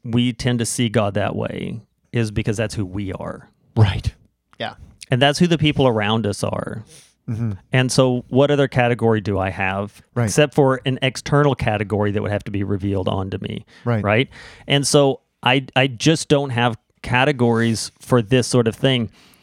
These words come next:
Speaker 1: Yet at the same time, I would also argue that worship is the most natural thing for us.
Speaker 2: Mm.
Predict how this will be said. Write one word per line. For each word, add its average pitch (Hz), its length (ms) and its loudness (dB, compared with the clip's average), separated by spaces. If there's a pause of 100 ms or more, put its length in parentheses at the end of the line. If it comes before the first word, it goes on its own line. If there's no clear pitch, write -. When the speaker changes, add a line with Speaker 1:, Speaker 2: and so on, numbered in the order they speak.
(280)
Speaker 1:
Yet 147 220 4
at 220 100 -4
the 147 80 2
same 131 380 0
time, 120 480 0 (1800)
I 139 180 4
would 180 180 4
also 147 440 4
argue 120 500 4
that 107 440 -2 (920)
worship 123 600 2
is 120 360 -4 (120)
the 113 340 -2
most 127 460 0 (680)
natural 113 720 0
thing 107 340 -8
for 98 240 -8
us. - 320 -14 (420)
Speaker 2:
Mm. 104 300 -12